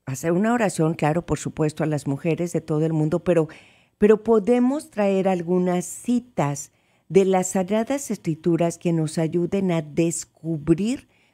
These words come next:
cuál es esa imagen? ¿Me acompañas?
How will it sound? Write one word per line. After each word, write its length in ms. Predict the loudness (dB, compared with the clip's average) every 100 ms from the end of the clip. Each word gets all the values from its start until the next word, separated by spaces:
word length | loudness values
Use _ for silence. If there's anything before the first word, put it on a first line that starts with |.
| _ 0
cuál 220 | 0 0
es 180 | -4 -4
esa 240 | -4 -4
imagen? 460 | -6 -8 -12 _ _ _
¿Me 80 | -4
acompañas? 720 | 0 -2 2 4 4 0